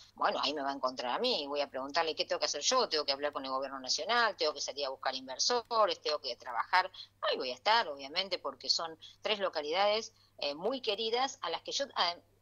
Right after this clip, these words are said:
con las que yo además tengo otra mirada. También creo que además la podemos desarrollar de otra forma a la cuenca, ¿no? No solamente en esto, sino que tiene una potencialidad terrible, una potencialidad turística impresionante. Pero bueno,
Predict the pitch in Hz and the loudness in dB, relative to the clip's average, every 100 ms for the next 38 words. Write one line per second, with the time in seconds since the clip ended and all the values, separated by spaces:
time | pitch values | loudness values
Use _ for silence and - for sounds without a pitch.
0 | _ - 175 - - 311 277 247 247 226 | _ 0 0 0 0 4 4 2 0 0
1 | 175 139 139 156 233 240 175 156 190 214 | 0 -2 -6 -4 2 4 4 -2 -4 0
2 | 196 156 151 196 226 180 156 160 185 156 | 0 2 0 0 0 0 0 -4 -4 -6
3 | - 139 135 185 175 - - 226 196 156 | -4 -4 -2 -2 -2 -2 -2 2 2 2
4 | 131 - - - 123 127 107 127 165 226 | -4 -2 -4 -2 -4 -4 -10 -4 -2 0
5 | 196 196 147 139 143 143 135 127 160 214 | 2 2 0 -4 -4 -6 -8 -6 -6 -2
6 | 196 151 165 151 165 170 143 - - - | -2 -4 -6 -6 -4 -6 -8 -10 -14 -4
7 | 131 143 139 - 143 147 214 214 156 180 | -2 -2 -4 -2 -2 2 0 2 -2 -2
8 | 202 190 151 143 135 135 131 151 180 147 | -2 -2 -4 -6 -6 -4 -4 -2 -4 -4
9 | 175 - 185 135 240 240 - 131 151 185 | -8 -8 -6 -6 -6 0 0 0 0 0
10 | 202 214 214 - - - - - 160 214 | 2 -4 -4 -10 -16 -16 -18 -4 0 2
11 | 277 160 | 2 -2